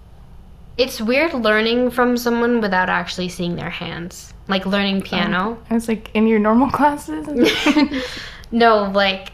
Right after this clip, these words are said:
Speaker 1: when you're, especially 'cause if he plays something and then he's like, "Okay, now you play it."
Speaker 2: Mm-hmm.
Speaker 1: If you could have seen what he was doing or, like, his hand positions, then it's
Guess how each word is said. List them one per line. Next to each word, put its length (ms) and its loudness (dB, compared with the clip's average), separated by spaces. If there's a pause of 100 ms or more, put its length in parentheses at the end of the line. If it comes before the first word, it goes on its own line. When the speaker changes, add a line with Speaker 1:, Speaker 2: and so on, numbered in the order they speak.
Speaker 1:
when 220 0
you're, 460 0 (140)
especially 600 -2
'cause 340 -2 (680)
if 120 0
he 120 0
plays 280 2
something 560 0
and 180 0
then 80 2
he's 200 0
like, 160 -2
"Okay, 260 -6
now 100 -6
you 180 -8
play 340 -10
it." 120 -6
Speaker 2:
Mm-hmm. 400 0 (460)
Speaker 1:
If 440 0
you 140 -2
could 160 0
have 140 0
seen 420 -2
what 160 2
he 140 -4
was 200 -4
doing 200 -2
or, 140 -4
like, 200 -4
his 140 -8
hand 180 -6
positions, 440 -8
then 120 -6
it's 120 -10